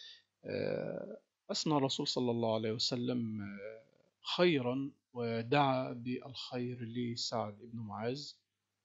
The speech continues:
آه، ثم بنى المسلمين العريش لرسول صلى الله عليه وسلم على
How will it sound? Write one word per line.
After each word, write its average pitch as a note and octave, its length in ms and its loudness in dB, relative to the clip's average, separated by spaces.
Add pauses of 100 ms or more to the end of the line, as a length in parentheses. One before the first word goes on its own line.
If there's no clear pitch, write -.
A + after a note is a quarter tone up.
(100)
آه، G#2+ 1500 -6
ثم D#3 380 2
بنى C3+ 300 4
المسلمين C3 800 0
العريش A2+ 840 -4
لرسول A#2 420 -6
صلى A#2+ 240 -4
الله A2 180 0
عليه A2 160 -6
وسلم G#2+ 500 -6
على A#2+ 480 -4